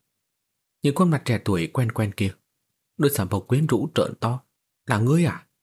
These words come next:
Nhìn dáng vẻ kinh ngạc, ngẩn người của Nguyệt Mị, Tiêu Viêm khẽ bật cười, gật đầu nói. "Nguyệt Mị thống lĩnh nhớ ra rồi sao?" Nghe vậy, Nguyệt Mị lấy lại tinh thần dần, từ cơn chấn động.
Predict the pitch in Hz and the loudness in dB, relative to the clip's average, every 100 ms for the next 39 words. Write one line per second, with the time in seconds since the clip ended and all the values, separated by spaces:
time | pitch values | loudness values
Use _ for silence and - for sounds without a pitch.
0 | _ _ _ _ _ _ _ _ _ _ | _ _ _ _ _ _ _ _ _ _
1 | _ 110 98 95 90 143 143 80 104 95 | _ 0 2 2 2 0 -2 -2 -2 -2
2 | 85 - _ _ _ 120 90 90 98 95 | -6 -8 _ _ _ 0 0 2 2 2
3 | 101 87 92 - 85 - - _ _ _ | 0 -2 -2 -2 -4 -6 -20 _ _ _
4 | _ 107 90 98 95 - 123 107 - 92 | _ 0 2 2 2 0 -2 -2 -4 -4
5 | 80 - _ _ 110 - 87 87 143 - | -4 -10 _ _ -2 0 -2 -2 -4 -8
6 | _ _ _ _ _ _ 143 123 107 135 | _ _ _ _ _ _ -2 0 0 0
7 | 143 123 160 123 135 139 101 80 - 95 | 0 2 2 2 2 0 -2 -2 -2 -6
8 | - _ _ _ _ _ _ _ _ _ | -8 _ _ _ _ _ _ _ _ _
9 | _ _ _ _ _ 156 156 101 104 - | _ _ _ _ _ 0 2 2 0 2
10 | 101 95 101 143 95 - 104 95 82 80 | 2 2 2 2 0 0 -2 -2 -4 -2
11 | 78 - _ _ _ 113 104 101 127 120 | -4 -6 _ _ _ 2 2 2 0 0
12 | 117 156 151 | 0 0 0